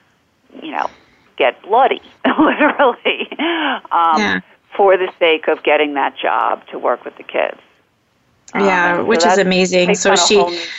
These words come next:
Speaker 1: scope, yeah.
Speaker 2: Yeah, she wanted something and she followed her heart because it was probably her heart
Speaker 1: Yeah.
Speaker 2: telling her, "This is the perfect place for you." And she didn't get in
Speaker 1: Yeah.
Speaker 2: her head every time she made a mistake when she was learning, and then she got the job,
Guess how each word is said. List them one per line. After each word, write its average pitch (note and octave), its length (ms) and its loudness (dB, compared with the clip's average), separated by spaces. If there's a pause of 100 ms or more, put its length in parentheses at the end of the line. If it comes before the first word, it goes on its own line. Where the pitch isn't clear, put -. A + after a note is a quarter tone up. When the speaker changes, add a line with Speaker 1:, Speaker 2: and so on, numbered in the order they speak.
(160)
Speaker 1:
scope, D3 340 2
yeah. D3+ 240 0 (500)
Speaker 2:
Yeah, C4 280 2
she A3 220 -2
wanted G3+ 460 -2
something F#3+ 520 -4
and F#3 80 -4
she - 140 -2
followed F#3 380 2
her F3+ 120 0
heart F#3 460 2
because F#3 280 -2
it F3+ 60 0
was - 120 -6
probably F3+ 260 0
her F3+ 140 -4
heart F3 180 2
Speaker 1:
Yeah. F3 180 4
Speaker 2:
telling D3 160 2
her, F3+ 160 -2
"This E3+ 240 -2
is F#3 200 2
the F#3+ 80 0 (420)
perfect - 420 -2
place F#3 360 0
for F3 160 0
you." F3+ 580 2 (340)
And F#3+ 160 0
she G#3 140 4
didn't G3 220 2
get F#3+ 140 0
in F#3+ 60 2
Speaker 1:
Yeah. D3 140 4
Speaker 2:
her C3+ 60 2
head F#3 320 0
every F#3+ 200 0
time F3+ 220 -2
she - 160 0
made F3+ 220 -2
a - 20 -4
mistake F3+ 480 -2
when F3+ 140 0
she F3 160 -2
was F3+ 180 0
learning, F3+ 540 0
and F3+ 120 -2
then F#3 160 0
she F#3 460 0
got F#3+ 240 -4
the - 100 -6
job, - 540 -2